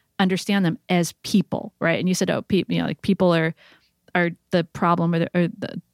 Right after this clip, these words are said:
the difficulty," and that sounds like a cop-out, but that really is the hard part of every design problem. It's not even understanding the users, 'cause we know what users want. Users wanna get their stuff done quickly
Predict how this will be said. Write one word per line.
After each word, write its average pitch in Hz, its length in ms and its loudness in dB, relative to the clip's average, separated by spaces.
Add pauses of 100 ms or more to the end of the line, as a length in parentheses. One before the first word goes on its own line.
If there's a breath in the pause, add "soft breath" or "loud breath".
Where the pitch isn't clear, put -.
(120)
the 175 80 0
difficulty," 175 520 0
and 175 80 0
that 156 80 -2
sounds 180 160 0
like 165 80 -4
a 165 80 -2
cop-out, 214 600 0
but 196 120 -2
that 220 220 -2
really 220 300 2
is 233 280 2
the - 100 -4
hard 196 340 -2
part 202 240 0
of 175 120 -6 (100)
every 202 460 2
design 208 440 2
problem. - 480 -6 (340 loud breath)
It's 220 160 -2
not 294 160 4
even 311 180 -2
understanding 196 800 0
the 185 80 2
users, 196 440 2
'cause 185 160 0
we 220 80 4
know 294 120 4
what 311 120 -2
users 165 360 0
want. 156 240 -4
Users 226 360 2
wanna 214 200 4
get 196 220 -2
their 175 140 0
stuff - 500 -2 (120)
done 170 380 2 (360 soft breath)
quickly 185 540 2